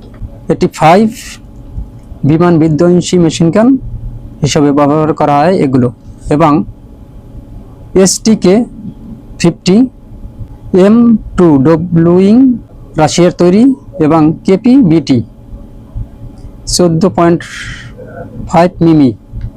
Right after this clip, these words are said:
এগুলো বিমান বিধ্বংসী গান হিসেবে ব্যবহার করা হয়। নৌবাহিনী,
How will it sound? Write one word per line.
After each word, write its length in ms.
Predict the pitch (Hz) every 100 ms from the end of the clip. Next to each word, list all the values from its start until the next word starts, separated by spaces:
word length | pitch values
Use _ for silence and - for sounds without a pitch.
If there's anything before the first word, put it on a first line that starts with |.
| - - - - - - - - - 156
এগুলো 280 | 151 175 185 254 294 - - - - - - 131
বিমান 260 | 160 175 185 156
বিধ্বংসী 520 | 147 170 175 - 226 294 - 156 147
গান 120 | 147 147
হিসেবে 240 | - 254 302 -
ব্যবহার 260 | 143 127 127 -
করা 140 | 131 117
হয়। 160 | - - - - - - - - - 151
নৌবাহিনী, 520 | 165 156 143 131 120